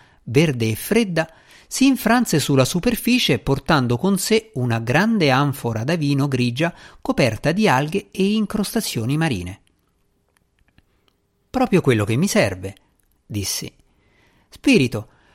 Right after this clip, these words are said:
questa sarà la mia richiesta finale perché, nonostante le tue rassicurazioni,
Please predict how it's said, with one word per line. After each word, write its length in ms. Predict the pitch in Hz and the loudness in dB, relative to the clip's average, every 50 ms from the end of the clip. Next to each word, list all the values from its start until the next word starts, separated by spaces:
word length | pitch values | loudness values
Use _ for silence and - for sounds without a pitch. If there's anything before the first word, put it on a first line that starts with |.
| _ _ _ | _ _ _
questa 300 | - 170 156 - - 127 | 0 0 2 2 2 2
sarà 240 | - 131 123 123 120 | 2 2 4 4 4
la 140 | 120 120 | 4 2
mia 180 | 127 143 156 147 | 2 2 2 2
richiesta 480 | 139 139 135 - 175 165 - - 156 131 | 2 2 2 0 0 0 0 0 -2 0
finale 520 | - 151 147 143 139 123 110 110 113 113 | 0 0 2 2 2 0 0 -2 -4 -4
perché, 360 | - 131 127 127 - 135 127 123 | -4 -4 -4 -2 0 0 0 2
nonostante 720 | 123 127 131 131 123 - - - 156 147 139 123 - 127 | 2 2 2 2 0 0 2 2 2 4 2 2 0 0
le 140 | 117 117 120 | 0 0 0
tue 220 | - 147 127 117 | 2 2 2 4
rassicurazioni, 920 | 120 120 117 - - 147 127 156 156 156 - - - 196 175 151 143 131 - | 2 2 0 -2 -2 -2 2 2 2 2 2 2 4 4 4 4 2 0 -2